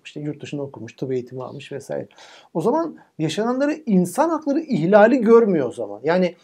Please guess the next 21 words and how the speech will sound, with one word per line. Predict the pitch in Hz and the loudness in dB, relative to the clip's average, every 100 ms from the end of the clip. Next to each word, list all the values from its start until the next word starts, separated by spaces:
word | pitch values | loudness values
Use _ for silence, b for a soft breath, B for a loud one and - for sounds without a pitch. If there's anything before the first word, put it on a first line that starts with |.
| b b | b b
ya | 185 | 4
insan | 247 226 226 208 277 311 | 6 4 2 6 6 8
görmüyor | 233 185 143 123 147 - _ _ _ _ _ _ | 8 8 6 -2 -4 -6 _ _ _ _ _ _
bu | 165 165 160 - | -2 -2 -2 0
olan | 185 160 156 143 | 4 4 2 -2
biteni, | 147 151 160 151 - - | -4 -4 -2 -4 -8 -2
ya | 190 | 0
insan | 202 160 147 196 208 | 0 -2 0 2 4
görmüyor. | 170 143 131 - | 4 2 -2 -6
İşkenceyle | - - 180 170 165 180 170 175 | -6 -2 0 0 -2 0 0 0
öldürülen | 170 156 160 175 175 170 147 b b | 0 0 0 0 2 0 -2 b b
Gökhan | 147 160 160 190 190 | -4 -2 2 0 -2
Açıkkollu | 156 - 240 - 185 165 - | -8 -8 -6 0 0 0 -2
öğretmeni | 185 160 160 170 165 165 175 | -2 0 -2 -2 -4 -2 0
ya | 240 | 2
insan | 220 202 226 220 | 2 2 2 2
görmüyor | 175 143 120 120 170 | 2 0 0 -2 2
ya | 196 | 4
Halime | 180 190 208 | 4 4 4
Gürsu | 175 185 202 202 170 | 4 2 0 -2 -6
gibi | 165 165 160 | 0 2 0